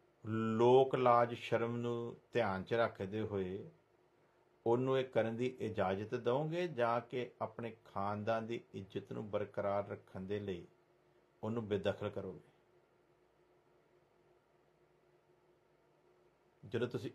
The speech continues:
ਆਪ ਐਕਸ਼ਨ ਲਓਗੇ ਨਾ ਆਪਣੇ ਘਰ ਦੇ ਪਰਿਵਾਰ ਦੇ ਜੀਅ ਦੇ ਖਿਲਾਫ, ਤੇ ਲੋਕਾਂ ਦੇ ਵਿੱਚ ਨਿੰਦਾ ਨਹੀਂ, ਲੋਕੀ ਤੁਹਾਡੀ ਪ੍ਰਸ਼ੰਸਾ ਕਰਨਗੇ। ਫੈਸਲਾ ਲੈਣ ਵਾਲੇ ਲੋਕ ਆ, ਜਿੱਦਾਂ ਦਾ ਇਹਨਾਂ ਦਾ ਪਰਮੇਸ਼ਵਰ ਗੈਰਤਮੰਦ ਆ,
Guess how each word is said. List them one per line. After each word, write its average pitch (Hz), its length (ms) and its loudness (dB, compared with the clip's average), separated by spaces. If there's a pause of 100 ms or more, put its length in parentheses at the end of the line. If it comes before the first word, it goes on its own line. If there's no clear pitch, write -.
ਆਪ 127 480 6
ਐਕਸ਼ਨ 143 380 0
ਲਓਗੇ 139 380 2
ਨਾ 190 100 2
ਆਪਣੇ 156 280 -4
ਘਰ 139 260 0
ਦੇ 101 200 -6
ਪਰਿਵਾਰ 104 460 2
ਦੇ 101 200 -4
ਜੀਅ 95 300 -4
ਦੇ 101 120 -4
ਖਿਲਾਫ, 98 640 2 (720)
ਤੇ 113 80 -6
ਲੋਕਾਂ 107 380 0
ਦੇ 123 80 -2
ਵਿੱਚ 120 160 -4
ਨਿੰਦਾ 110 420 2
ਨਹੀਂ, 165 300 4 (1040)
ਲੋਕੀ 104 280 0
ਤੁਹਾਡੀ 107 260 -2
ਪ੍ਰਸ਼ੰਸਾ 120 580 -4
ਕਰਨਗੇ। 104 400 -4
ਫੈਸਲਾ 101 460 -4
ਲੈਣ 104 200 -2
ਵਾਲੇ 95 200 -2
ਲੋਕ 87 340 -8
ਆ, 90 40 -10
ਜਿੱਦਾਂ 95 340 -4
ਦਾ 101 260 2 (440)
ਇਹਨਾਂ 113 160 2
ਦਾ 117 60 6
ਪਰਮੇਸ਼ਵਰ 123 760 6
ਗੈਰਤਮੰਦ 135 540 10
ਆ, 175 180 4